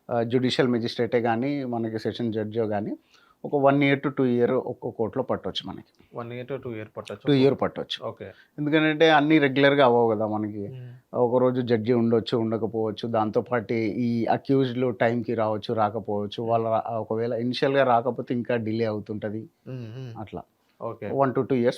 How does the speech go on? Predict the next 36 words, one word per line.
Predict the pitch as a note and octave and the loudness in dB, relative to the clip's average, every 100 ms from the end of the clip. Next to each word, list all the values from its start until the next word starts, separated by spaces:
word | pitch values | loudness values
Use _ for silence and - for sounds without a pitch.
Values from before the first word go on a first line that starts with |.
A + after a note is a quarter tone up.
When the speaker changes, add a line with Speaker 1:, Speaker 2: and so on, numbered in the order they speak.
| - | -6
Speaker 1:
పడుతుంది | - - - | -12 -14 -20
మనకి | - _ - | -20 _ -18
కూడా. | - - _ _ | -18 -18 _ _
Speaker 2:
సార్ | - A#3+ | -8 -6
ఇప్పుడు | G#3 F#3+ | -4 -2
one | F3 D3+ | 0 0
to | D#3 G#3 | 0 -2
two | G3 | -2
years | D#3+ D#3+ E3 | -2 -2 -2
తర్వాత | E3+ D#3 F3+ | -2 -2 -6
మనకి | E3+ D3 C#3+ | -8 -10 -10
కోర్టు, | D3 - D3 D3+ - | -14 -8 -6 -4 0
I | D3+ C3 C#3 | 0 0 -6
mean | B2 | -8
ఒక | A#2 B2 | -8 -8
టూ | - C3 | -8 -6
ఇయర్స్ | C#3+ D#3+ | -4 -2
తర్వాత | D#3+ D#3 D#3 | -2 -2 -2
మనకి | D#3+ D3+ D3 C3 C3 _ C#3 C#3 | -6 -6 -8 -8 -10 _ -12 -10
అనుకూలంగా | - C#3+ D#3 F3+ F3 E3+ | -8 -6 -2 2 2 0
కోర్టు | E3+ D#3+ D3 D3+ | -4 -2 -2 -2
ఏమైనా | C#3+ B2+ | -2 -2
ఆర్డర్స్ | A#2+ C3+ D3 | 0 0 -4
ఇచ్చినాయి | A#2 - C3+ B2 | -10 -16 -12 -12
అనుకోండి, | G#2+ A2+ | -10 -6
డబ్బులు | A2+ A#2 C#3 | -6 -4 -4
మా | C#3 | 0
Speaker 1:
ఆ. | A2 | 0
Speaker 2:
డబ్బులు | G#2 A#2+ C3+ | 0 -4 -8
మనకి | A#2+ A2 A2+ A2 | -10 -10 -8 -6
ఏదైతే | B2 B2+ | -4 -4
బౌన్స్ | A2+ A2+ A2+ C3 | -6 -6 -10 -14
అయినాయి, | A2 G2+ | -16 -10
Speaker 1:
Hmm. | A2 | -6
Speaker 2:
డబ్బులు | A#2 A#2+ | -6 -6
మనకి | B2+ A#2 | -10 -12